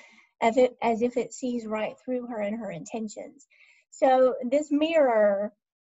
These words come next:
is like that eye, or those eyes of Doctor T J Eckleburg. Um, this mirror sees all that it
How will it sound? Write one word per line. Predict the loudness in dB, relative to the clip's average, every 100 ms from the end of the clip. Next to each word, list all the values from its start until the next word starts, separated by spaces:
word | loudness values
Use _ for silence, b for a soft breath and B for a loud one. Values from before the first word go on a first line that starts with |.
| _
is | 0 0 -2 -4
like | -2 -2 0
that | 0 0 2
eye, | 2 4 2 0 -2 -4 -4
or | -4
those | -4 -6 -2
eyes | 0 2 0 -2
of | -4 -6 -8 -10 -10
Doctor | -8 -8 -12 -14
T | -12 -8
J | -6 -6 -6
Eckleburg. | -8 -8 -8 -10 -16 b b b b -8
Um, | -4 -4
this | -4
mirror | -2 2 2 0 -4
sees | -6 -6 -6 -6 -2
all | 0 0 -2
that | -4
it | -4